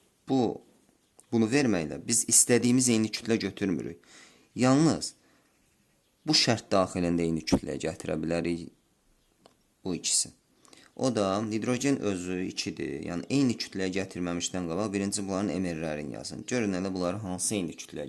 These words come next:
gətirə bilərik, hansı şərtə uyğunlaşdıra bilərik. Hidrogen emeri ikidir, oks-,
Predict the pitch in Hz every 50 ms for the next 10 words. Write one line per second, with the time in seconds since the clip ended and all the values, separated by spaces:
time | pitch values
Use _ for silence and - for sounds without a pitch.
0 | 67 78 73 - - - 62 53 52 50 50 58 87 98 101 95 92 - 110 -
1 | - - 80 76 - - - 76 - - _ _ _ _ _ _ _ - - 73
2 | 71 71 58 57 65 - - - - 52 50 50 50 - - - - _ _ _
3 | _ _ _ _ _ _ _ _ _ _ _ - - _ _ _ _ _ _ _
4 | _ _ _ _ _ _ _ _ _ _ - - 139 151 156 151 127 135 143 139
5 | 135 131 120 117 - - - 113 113 110 104 98 104 101 101 - - 117 104 107
6 | 104 104 - -